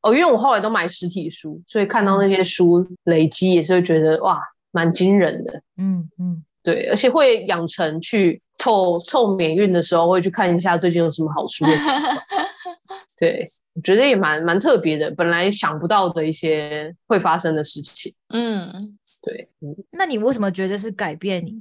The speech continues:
Speaker 2: 是改变你，你刚讲说你本来没有看书的习惯，把它变成有吗？
Speaker 1: <clears throat> 对，能说还有什么其他的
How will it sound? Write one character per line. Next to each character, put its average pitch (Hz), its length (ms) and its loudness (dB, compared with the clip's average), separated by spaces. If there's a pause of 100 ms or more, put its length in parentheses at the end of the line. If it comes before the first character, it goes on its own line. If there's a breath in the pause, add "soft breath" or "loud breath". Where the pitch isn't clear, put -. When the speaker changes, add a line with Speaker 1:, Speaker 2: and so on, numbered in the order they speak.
(140)
Speaker 2:
是 302 140 -10
改 208 200 -2
变 240 200 0
你， 190 360 -4
你 196 80 -4
刚 226 140 -4
讲 196 180 -6
说 208 140 -8
你 214 80 -6
本 185 100 -10
来 170 140 -6
没 196 80 -2
有 185 60 -4
看 214 240 -6
书 208 160 -8
的 202 60 -6
习 190 200 -14
惯， 190 180 -6
把 180 100 0
它 302 60 4
变 - 120 0 (100)
成 165 80 -6
有 165 200 -8
吗？ - 240 -16
Speaker 1:
<clears throat> - 40 -20
对， - 320 -2 (420)
能 190 140 4
说 269 100 2
还 262 140 4
有 247 100 4
什 247 140 0
么 160 140 0
其 170 200 -4
他 170 240 0
的 160 280 -2